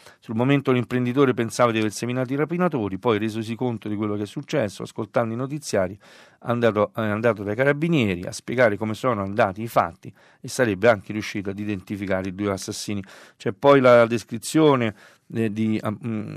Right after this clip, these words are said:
appunto Mariano Bottari, sempre sulla prima pagina del Mattino,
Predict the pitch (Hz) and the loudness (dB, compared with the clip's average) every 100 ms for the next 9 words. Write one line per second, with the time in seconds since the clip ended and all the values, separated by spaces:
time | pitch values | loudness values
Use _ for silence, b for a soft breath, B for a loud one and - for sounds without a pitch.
0 | 113 110 - 127 110 104 107 104 101 107 | -12 -14 -8 -6 -6 -6 -4 -4 -4 -2
1 | 110 113 113 131 - 151 135 113 104 - | -2 -4 -2 -4 4 6 8 6 2 -2
2 | 107 104 110 104 110 107 107 110 117 110 | -2 -2 -6 -8 -4 -4 -2 -2 2 2
3 | 95 107 117 127 131 - 135 113 | 2 -4 -2 -2 -4 -2 -2 -2